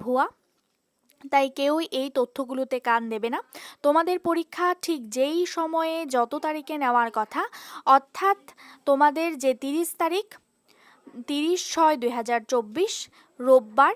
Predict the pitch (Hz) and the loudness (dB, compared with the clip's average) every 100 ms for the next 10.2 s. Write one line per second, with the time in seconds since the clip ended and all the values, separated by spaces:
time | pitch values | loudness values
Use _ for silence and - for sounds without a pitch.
0 | - 285 359 - 349 330 330 330 330 320 | -2 -2 -2 0 -4 -4 -4 -4 -4 -6
1 | 302 269 392 302 240 247 254 233 220 - | -8 -6 -4 -2 0 0 0 -2 -4 -4
2 | 339 330 196 208 - - _ _ _ - | -4 0 -2 -4 -8 -10 _ _ _ -20
3 | - - 320 370 - 320 359 349 339 349 | -14 2 2 2 -2 -2 0 -2 -4 -2
4 | 339 349 277 226 240 247 254 226 427 539 | -2 -4 -4 -4 -4 -6 -10 -2 -2 -2
5 | - - - 254 254 240 240 269 - 277 | -16 -14 -4 2 2 2 0 -2 -2 -2
6 | 277 320 302 311 240 214 226 - 262 262 | -2 -6 -6 0 2 2 -2 -4 -4 0
7 | 240 247 494 _ _ - 262 240 214 208 | 2 2 -2 _ _ -6 2 2 2 -8
8 | - 247 240 254 247 571 - - - - | -8 -12 -8 -2 -2 -2 -6 -20 -10 -2
9 | 262 247 254 269 254 269 254 233 233 240 | -2 -2 -6 -8 -8 -6 -4 -4 -4 -6
10 | - 269 | -4 -8